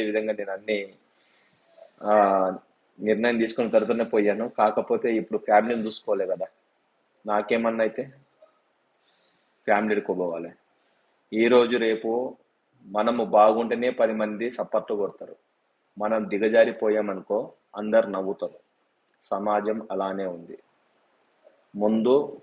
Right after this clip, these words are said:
ఫ్యామిలీ, ఆ తర్వాత సమాజం. So అందు గురించే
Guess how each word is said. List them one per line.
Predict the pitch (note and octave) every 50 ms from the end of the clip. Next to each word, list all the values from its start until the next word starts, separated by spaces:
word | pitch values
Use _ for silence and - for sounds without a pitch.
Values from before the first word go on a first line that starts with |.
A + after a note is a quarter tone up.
| _ -
ఫ్యామిలీ, | G#2+ G#2 G#2 G#2 G#2 G#2 G#2 A2 A#2+ C3 - - - - -
ఆ | G2+ G#2+
తర్వాత | - - G#2+ G#2 G#2 G#2 G#2 -
సమాజం. | G#2+ - - - F#2+ F#2+ F#2 F#2 E2+ E2+ E2 - - - - _ _ _ _ _ _ _ _ _ _ _ _ _ _ _ - -
So | - G2 F#2+ F#2 F#2 F#2+ F#2+ - _ _ _ _ _ _ _ _ _ _ _ _ _ _ _ -
అందు | G2+ G#2 A2
గురించే | A#2 A2+ A2 A2+ A2+ G#2+ - - C3 D3 D#3 -